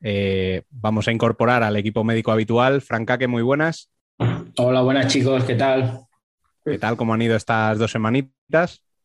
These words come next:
Speaker 2: Bien, viendo balonmano en vena.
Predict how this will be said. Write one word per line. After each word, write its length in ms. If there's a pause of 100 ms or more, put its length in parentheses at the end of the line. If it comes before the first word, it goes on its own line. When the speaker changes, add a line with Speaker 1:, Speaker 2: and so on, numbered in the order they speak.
(680)
Speaker 2:
Bien, 760
viendo 320
balonmano 1040
en 120
vena. 460